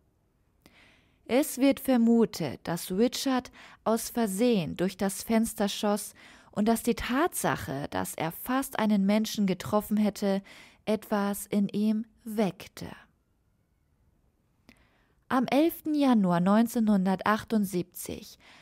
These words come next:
hat Richard eine ortsansässige Frau namens Nancy Holden, mit der er auch auf der Highschool gewesen war, um eine Zigarette gebeten und dann so lange festgehalten, bis sie ihm die ganze Packung gab.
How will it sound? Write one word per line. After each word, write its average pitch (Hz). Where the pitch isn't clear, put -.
hat 233
Richard 226
eine 196
ortsansässige 208
Frau 185
namens 170
Nancy 208
Holden, 185
mit 202
der 208
er 190
auch 190
auf 185
der 196
Highschool 233
gewesen 220
war, 202
um 226
eine 254
Zigarette 269
gebeten 160
und 208
dann 196
so 233
lange 285
festgehalten, 185
bis 277
sie 302
ihm 214
die -
ganze 170
Packung 214
gab. 196